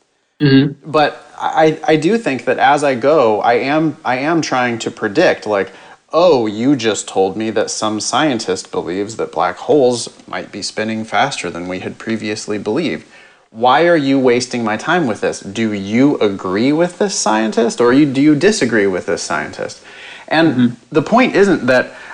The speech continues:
Speaker 2: I am going to comprehend the passage by predicting what the author is gonna say next, but the point is that by making a prediction, I will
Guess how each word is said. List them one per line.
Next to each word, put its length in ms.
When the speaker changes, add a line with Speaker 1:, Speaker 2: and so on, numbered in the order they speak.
Speaker 2:
I 180
am 140
going 260
to 80
comprehend 500
the 40
passage 460
by 140
predicting 580
what 320
the 100
author 300
is 100
gonna 220
say 240
next, 500
but 320
the 120
point 320
is 220
that 220
by 240
making 440
a 60
prediction, 720
I 140
will 480